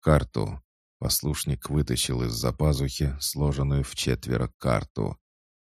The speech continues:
ту, на которой не были обозначены поселения горцев и владения опальных дворян. Алан подождал, пока Рыжий расстелит карту на столе,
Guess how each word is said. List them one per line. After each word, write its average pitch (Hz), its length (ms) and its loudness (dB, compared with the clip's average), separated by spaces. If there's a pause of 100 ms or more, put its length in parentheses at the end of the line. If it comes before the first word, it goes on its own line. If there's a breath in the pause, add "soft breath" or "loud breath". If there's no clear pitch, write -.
ту, 92 240 6
на 69 160 -2
которой 80 480 4
не 80 180 6
были 60 220 2
обозначены 55 800 0
поселения 64 640 0
горцев 65 680 0 (140)
и 67 40 0
владения 69 680 4
опальных 58 720 -2
дворян. 58 640 -2 (600)
Алан 82 400 8
подождал, 71 840 2
пока 65 300 2
Рыжий 62 360 2
расстелит 60 640 2
карту 67 440 0
на 62 100 0
столе, 64 560 2